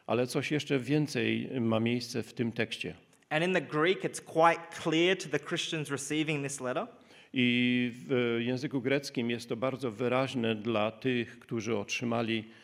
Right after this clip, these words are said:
Speaker 1: e, ten tekst w gre-, no, w języku greckim.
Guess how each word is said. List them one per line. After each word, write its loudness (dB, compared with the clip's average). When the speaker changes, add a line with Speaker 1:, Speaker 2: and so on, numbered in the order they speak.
Speaker 1:
e, 0
ten 0
tekst -4
w -14
gre-, -2
no, -4
w -6
języku -6
greckim. -8